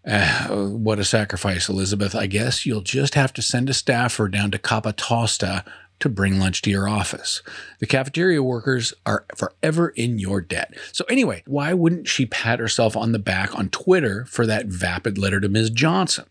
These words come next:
Well, she probably knew she'd get flamed by people from all parties on Twitter if she chose to promote it. And, and ju-, just let it sink in one more time.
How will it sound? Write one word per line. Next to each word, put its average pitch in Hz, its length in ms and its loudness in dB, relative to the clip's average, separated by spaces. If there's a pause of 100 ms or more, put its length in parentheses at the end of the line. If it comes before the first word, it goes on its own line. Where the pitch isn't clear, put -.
Well, 139 340 2 (580)
she - 200 -2
probably 165 360 0
knew 135 160 2
she'd 117 220 -4
get 110 180 -2
flamed 113 680 0
by 92 120 0
people 98 340 2
from 95 200 -2
all 131 240 2
parties 90 560 -6 (180)
on 90 120 -4
Twitter 90 320 0
if 92 80 -4
she - 120 0
chose 92 240 -2
to - 80 -14
promote 107 360 2
it. - 160 -14 (800)
And, 127 260 2
and 135 380 0
ju-, 139 240 0
just 165 200 0
let 151 140 6
it 123 100 -2
sink 113 240 2
in 104 140 -2
one 131 180 2
more 165 200 2
time. 151 420 2